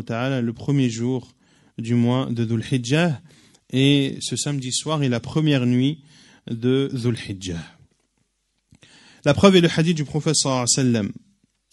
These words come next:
Le hadith de Umm Salama, rapporté par l'imam Muslim dans son Sahih, إذا رأيتم هلال ذي الحجة.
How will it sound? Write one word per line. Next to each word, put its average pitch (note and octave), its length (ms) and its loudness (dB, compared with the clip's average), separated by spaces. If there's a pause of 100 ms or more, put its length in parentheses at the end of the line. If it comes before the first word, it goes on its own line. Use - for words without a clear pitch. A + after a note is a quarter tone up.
(720)
Le - 120 -8
hadith D#3 200 4
de D3+ 80 4
Umm E3 300 6
Salama, D#3 680 4 (1000)
rapporté C#3+ 480 2
par D3+ 180 2
l'imam D3+ 260 4
Muslim D3+ 580 4 (100)
dans A#2+ 180 -6
son C3 140 -4
Sahih, D#3 500 0 (100)
إذا C#3 220 2
رأيتم C#3+ 560 2
هلال C#3 380 4
ذي C3 140 2
الحجة. A#2+ 680 -4